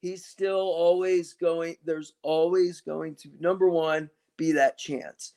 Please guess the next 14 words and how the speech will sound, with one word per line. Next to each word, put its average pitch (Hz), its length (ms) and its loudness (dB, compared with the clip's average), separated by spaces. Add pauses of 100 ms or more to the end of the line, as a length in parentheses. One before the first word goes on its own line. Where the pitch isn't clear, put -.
(160)
Number 170 280 4
two, 170 540 4 (360)
um, 139 580 4
there's 156 320 -8 (160)
always 156 560 -2
going 143 400 -6
to 147 160 -10
be 135 480 -2 (480)
the, 127 640 6 (100)
those 151 360 0
days 151 600 2 (580)
and 139 520 0 (120)
those 139 560 -2
weird 156 560 0